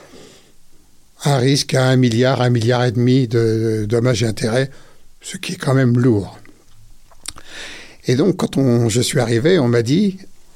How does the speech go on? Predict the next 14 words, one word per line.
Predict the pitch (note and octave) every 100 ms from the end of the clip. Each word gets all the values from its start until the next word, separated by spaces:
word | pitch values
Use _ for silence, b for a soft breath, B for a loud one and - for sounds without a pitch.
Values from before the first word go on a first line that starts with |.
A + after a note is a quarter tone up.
| - -
un, | D3+ A#2+ - B B B B B B B B B - _ - - -
nous | E3 F#3 F#3 - - -
avons | C3+ C#3
sorti | C3+ C#3+ - F#3+
la | C#3+
propriété | - B2+ C3 B2 A#2+
intellectuelle | C3 - B2 A2+ C#3+
du | B2 A#2
juridique. | A2+ F#2+ F#2 - - - - - -
C'était | - A#2+ B2
pas | D3+
une | C#3+
bonne | A#2 A2+
décision. | A2+ - G#2+ A2 D#3+